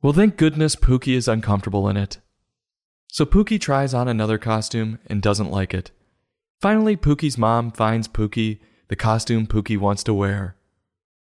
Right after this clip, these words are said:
At this point, it's pretty easy to guess what she pulls out of her closet.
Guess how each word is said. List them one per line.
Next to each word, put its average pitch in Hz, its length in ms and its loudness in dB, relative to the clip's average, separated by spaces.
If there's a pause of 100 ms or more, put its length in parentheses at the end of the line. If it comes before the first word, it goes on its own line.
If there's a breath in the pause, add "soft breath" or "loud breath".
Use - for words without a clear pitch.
(340)
At 131 140 0
this 196 160 2
point, 175 320 0 (260)
it's - 140 -6
pretty 190 260 2
easy 131 320 0
to 123 100 -2
guess 104 320 -2
what 98 140 -4
she 104 140 -4
pulls 104 320 0
out 101 160 0
of 98 80 -6
her 107 100 0
closet. 98 560 -2